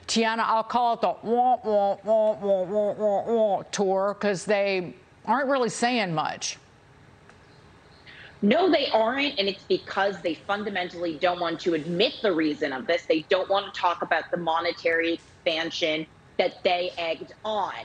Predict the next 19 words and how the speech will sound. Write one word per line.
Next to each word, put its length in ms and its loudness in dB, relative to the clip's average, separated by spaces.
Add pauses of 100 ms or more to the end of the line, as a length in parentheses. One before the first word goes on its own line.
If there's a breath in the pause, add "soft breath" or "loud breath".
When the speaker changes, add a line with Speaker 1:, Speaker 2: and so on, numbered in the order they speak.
(140)
Speaker 2:
And 140 0
it 120 -8
looks 280 -6
even 400 -4
worse 340 0
for 140 -2
the 100 2
Biden 300 0
administration 720 0 (280)
when 140 4
you 160 4
did 300 2
have 300 -2
liberal 400 0
economists 640 -4
like 260 0
Larry 340 0
Summers 460 -4
warning, 480 2